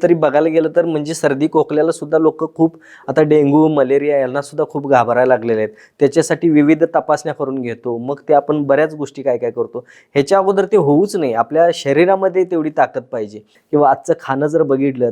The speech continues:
तर जंक फूड, फास्ट फूड किंवा बरंच चायनीज वगैरे काय काय खातात, ते त्या त्या देशातनी चालतं हो. आपल्या देशात भात भाकरी ही दिले ना, भाकरी खाल्लीच पाहिजे, त्याच्यातून इम्युनिटी येते.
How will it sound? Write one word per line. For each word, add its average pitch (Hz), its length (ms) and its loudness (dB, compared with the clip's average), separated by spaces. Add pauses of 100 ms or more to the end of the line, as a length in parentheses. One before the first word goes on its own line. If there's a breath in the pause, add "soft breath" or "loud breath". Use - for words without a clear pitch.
तर 135 60 2
जंक 135 340 -2
फूड, 139 220 -2
फास्ट 127 260 -2
फूड 135 260 0
किंवा 151 200 0
बरंच 160 280 2
चायनीज 139 420 -2
वगैरे 139 240 0
काय 127 160 0
काय 135 140 -2
खातात, 127 280 -6 (320 soft breath)
ते 220 60 4
त्या - 220 2
त्या 190 160 -2
देशातनी 190 420 -2
चालतं 135 360 -2
हो. 143 60 2
आपल्या 139 300 0
देशात 156 260 -2
भात 135 300 0
भाकरी 139 400 -2 (440 soft breath)
ही 175 60 2
दिले 147 340 4
ना, 127 180 0
भाकरी 120 500 -2
खाल्लीच 143 420 -4
पाहिजे, 117 380 -2 (200)
त्याच्यातून 170 520 -2
इम्युनिटी 147 500 0
येते. 127 340 0